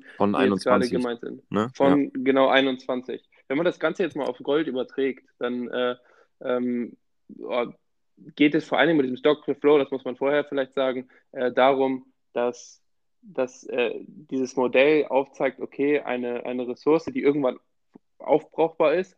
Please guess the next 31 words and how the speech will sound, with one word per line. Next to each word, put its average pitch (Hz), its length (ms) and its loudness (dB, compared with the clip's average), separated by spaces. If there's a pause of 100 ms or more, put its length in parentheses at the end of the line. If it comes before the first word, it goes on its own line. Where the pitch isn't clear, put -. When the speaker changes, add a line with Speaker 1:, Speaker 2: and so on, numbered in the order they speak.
Speaker 2:
heißt, 123 200 -4
die 160 60 -8
irgendwann 147 480 -2
nicht - 180 -6
mehr 135 100 -6
existiert, 156 560 -4 (580)
ähm, 139 500 -2 (1080)
gewinnt 151 380 -2
ihren 131 240 0
Wert 131 220 2
dadurch, 151 420 2 (220)
dass 135 280 -4
sie 139 160 -4
eben 127 240 -6
endlich 127 440 -6
ist. - 260 -12 (400)
So. 117 320 -4 (160)
Und 123 140 -2
das 143 180 2
wird 151 160 0
gemessen 135 480 0
darin, 160 460 0 (300)
äh, 131 100 -2
an 127 280 -2
der, 120 380 0
am 123 160 -4
Stock, - 460 -2
heißt 127 260 0
an - 160 -6
der, 117 300 -6 (360)
ähm, 120 480 -8